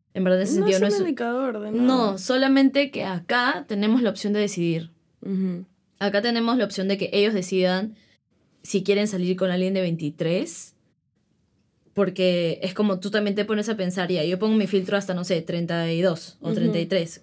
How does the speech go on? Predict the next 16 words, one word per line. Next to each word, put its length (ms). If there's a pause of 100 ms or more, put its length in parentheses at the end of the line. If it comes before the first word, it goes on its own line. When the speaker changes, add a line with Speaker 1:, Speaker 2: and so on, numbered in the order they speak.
Speaker 1:
Treinta 240
y 20
tres 180
ha 60
sido 140
mi 100
máximo. 420 (1040)
Y 640 (340)
ellos 260
también, 520 (100)
si 240
encuentro 460
a 20
gente 280
que 80
ta-, 160